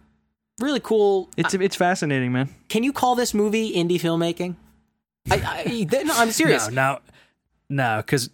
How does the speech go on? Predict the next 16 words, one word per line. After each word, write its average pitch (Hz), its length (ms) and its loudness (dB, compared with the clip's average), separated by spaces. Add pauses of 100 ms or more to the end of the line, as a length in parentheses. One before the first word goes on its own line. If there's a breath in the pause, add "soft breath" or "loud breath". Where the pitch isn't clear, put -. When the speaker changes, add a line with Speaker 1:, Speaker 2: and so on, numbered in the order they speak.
Speaker 2:
n-, 160 160 -2
I 165 160 4
mean, 170 180 4
I 160 80 4
think 156 160 0
by 139 160 4
definition, 123 600 0
just 113 200 -2
'cause 113 180 -2
it 110 100 -4
was, 113 260 -2
it's 117 140 -2
a - 40 -2
studio 101 460 -2
movie. 104 500 -4
Speaker 1:
Right. 131 240 -2